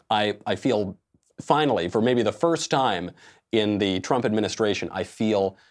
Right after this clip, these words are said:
that the D O J is settling into good hands. And so I think we should let this play out. I don't think we should,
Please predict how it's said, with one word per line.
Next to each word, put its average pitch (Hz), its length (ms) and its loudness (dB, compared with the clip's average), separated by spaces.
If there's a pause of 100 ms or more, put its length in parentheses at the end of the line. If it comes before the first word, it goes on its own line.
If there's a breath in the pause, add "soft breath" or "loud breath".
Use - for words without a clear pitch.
(140 soft breath)
that 101 140 -4
the 101 80 -2
D 104 260 -2
O 104 100 2
J 95 440 0
is 80 180 -8
settling 101 500 0
into 95 340 -2
good 95 220 -2
hands. 95 560 -6 (460)
And 95 480 -4
so 110 260 2
I 104 120 0
think 131 180 -2
we 127 60 -2
should 113 160 -2
let 110 140 2
this 107 120 -8
play 95 260 0
out. 117 240 2
I - 60 -6
don't 92 180 -4
think 95 200 -6
we 92 80 -2
should, 95 260 -6